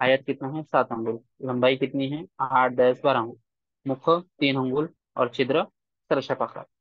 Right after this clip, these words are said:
अलाबु, अलाबु की लंबाई बारह अंगुल।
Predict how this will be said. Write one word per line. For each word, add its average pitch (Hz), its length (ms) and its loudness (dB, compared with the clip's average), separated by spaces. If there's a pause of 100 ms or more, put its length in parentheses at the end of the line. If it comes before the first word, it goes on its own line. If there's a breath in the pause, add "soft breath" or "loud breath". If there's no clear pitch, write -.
(1080)
अलाबु, 135 340 2 (760)
अलाबु 120 280 0
की 135 120 -6
लंबाई 131 580 2 (260)
बारह 123 280 4
अंगुल। 113 320 -2